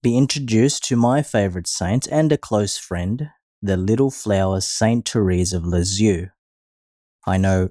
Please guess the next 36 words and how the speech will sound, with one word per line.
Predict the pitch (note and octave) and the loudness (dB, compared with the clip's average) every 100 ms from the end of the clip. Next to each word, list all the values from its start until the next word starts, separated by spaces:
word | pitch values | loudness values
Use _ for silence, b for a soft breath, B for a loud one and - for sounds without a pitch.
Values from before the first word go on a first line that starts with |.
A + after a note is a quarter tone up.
| - | -4
so | - A#2+ C#3 | 0 2 4
many | A#2+ F#2+ | 2 0
priests | - F2 G#2+ - - | -4 -4 -4 -4 -2
and | F#2+ F2 | -2 0
religious, | F2 F2+ G#2 C#3 - - | 0 -2 0 -2 -2 0
men | G2+ G2+ G#2+ | 2 4 2
and | A2 D3 | 2 2
women, | A2 G#2+ B2+ D3+ b b - | 2 2 2 -2 b b 0
young | C#3 D#3 | 2 2
and | C#3 A2+ | 0 0
old, | A2 A#2+ C3+ | 0 0 0
who | C3 A#2+ | 0 0
have | B2 B2+ B2 | 0 -2 -2
been | A2+ G2+ F2 E2 - | -4 -4 -4 -10 -6
impacted | G2+ F#2+ - A2+ - G2 F2+ | -4 -4 -2 -4 -2 -4 -4
in | F2 | -4
some | - - A#2+ B2 | -4 -2 0 0
way | F#2 F2 | 0 -2
by | F2 F2+ F2+ | -2 0 0
this | G2 C3 - - _ - | 2 0 0 -10 _ -2
little | A2+ B2 - A#2+ A#2+ | 2 2 2 -2 -2
Carmelite | - - G#2+ G#2+ G2+ F#2+ F#2+ | -2 0 2 2 0 0 -2
saint | - - G#3 F2 - - _ _ _ | -6 -2 0 -2 -8 -16 _ _ _
who | F#2 F2 | -2 0
died | F2 F#2+ G#2+ A2 | 2 2 2 -2
at | - - | -8 -10
the | F#2 | -10
tender | - - C3 C#3+ C#3 - | -10 -4 0 2 0 0
age | G2 F2+ F2 - | -2 -2 -4 -6
of | F2+ - | -8 -6
twenty-four | - G#2+ G#2 A2+ G#2+ - F#2 F2+ | 0 0 2 -2 -2 0 2 2
years | F2 F2 E2 G2+ | 0 0 0 2
old. | G2+ F2+ F2 - _ _ _ _ _ _ _ | 2 0 -8 -14 _ _ _ _ _ _ _
She | - F#2+ | -6 -2
is | F2+ G2 | 0 2
most | G#2+ D3+ - | 2 2 -2